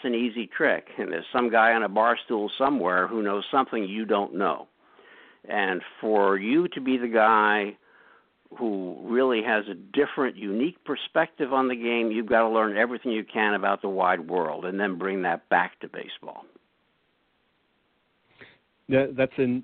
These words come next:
Speaker 2: that's an interesting perspective and, and not one that we would necessarily, uh, expect to hear. But, uh, of, of course,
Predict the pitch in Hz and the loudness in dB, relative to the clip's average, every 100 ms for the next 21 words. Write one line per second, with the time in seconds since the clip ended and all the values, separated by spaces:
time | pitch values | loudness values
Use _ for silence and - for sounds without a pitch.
0 | - 131 131 131 135 - 131 - 127 135 | -2 -2 -2 -4 -4 -6 -8 -8 -10 -10
1 | - 135 135 - 113 110 110 113 107 101 | -6 -4 -4 -2 0 0 -2 -4 -4 -2
2 | 107 - 113 113 107 107 110 104 104 98 | -2 -2 -2 -2 0 -2 -4 -4 -4 -4
3 | 107 104 110 - 110 107 101 98 95 117 | -6 -6 -12 0 2 2 2 -2 -4 -4
4 | 101 92 95 - - 110 - 107 92 123 | -4 -4 -6 -10 -2 -2 0 -8 -4 0
5 | 110 90 87 - - - - 107 - 113 | 2 0 -6 -18 -20 -4 2 2 0 -2
6 | 101 104 107 95 117 98 - 131 | -2 -2 -4 -4 -4 -4 2 2